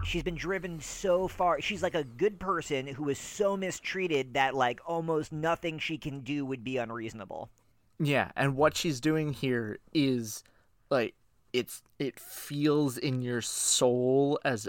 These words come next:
Speaker 2: unholy, but
Speaker 1: It
Speaker 2: as
Speaker 1: literally
Speaker 2: you
Speaker 1: is.
Speaker 2: Yeah, and that, but as you read and, and l-,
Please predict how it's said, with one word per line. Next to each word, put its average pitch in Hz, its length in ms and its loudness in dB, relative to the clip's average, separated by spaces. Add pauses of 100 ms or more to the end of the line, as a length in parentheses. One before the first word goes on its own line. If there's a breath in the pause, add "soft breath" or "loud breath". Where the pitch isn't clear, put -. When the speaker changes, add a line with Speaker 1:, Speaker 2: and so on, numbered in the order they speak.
Speaker 2:
unholy, 127 1000 0 (680 loud breath)
but 135 320 10
Speaker 1:
It 113 80 0 (320)
Speaker 2:
as 147 240 8
Speaker 1:
literally 160 360 6
Speaker 2:
you 120 60 2
Speaker 1:
is. 120 340 -4 (440)
Speaker 2:
Yeah, 170 280 8
and 147 80 4
that, 147 160 2
but 165 120 4
as 151 280 4
you 156 140 2
read 143 680 -2
and, 123 320 -2
and 110 360 -2
l-, 135 160 -6